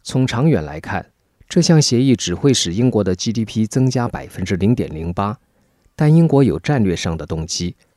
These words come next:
不仅仅是经济上的。中国和台湾都在申请加入C P T P P，英国现在可以影响他们的申请结果。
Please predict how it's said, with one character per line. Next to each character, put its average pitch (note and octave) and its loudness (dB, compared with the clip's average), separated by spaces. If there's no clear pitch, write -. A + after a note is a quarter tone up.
不 C#3 4
仅 D3 2
仅 - -4
是 E2 -2
经 A#2 0
济 B2+ 0
上 E2 -6
的。 D2+ -10
中 F3 6
国 C#3+ 2
和 C3 2
台 A#2 -2
湾 B2+ 2
都 C#3+ 4
在 C3 2
申 A2+ 2
请 D2+ -4
加 F2+ -6
入 F#2 -4
C F2 -6
P F#2+ -8
T F#2+ -6
P G2+ -6
P， - -8
英 E3 6
国 C#3+ 4
现 C#3+ 4
在 A2 2
可 - -2
以 F#2 0
影 G2 0
响 E2 -2
他 G2+ -6
们 F#2+ 0
的 D#2 -4
申 A#2 2
请 F2 -4
结 D#2+ -6
果。 - -6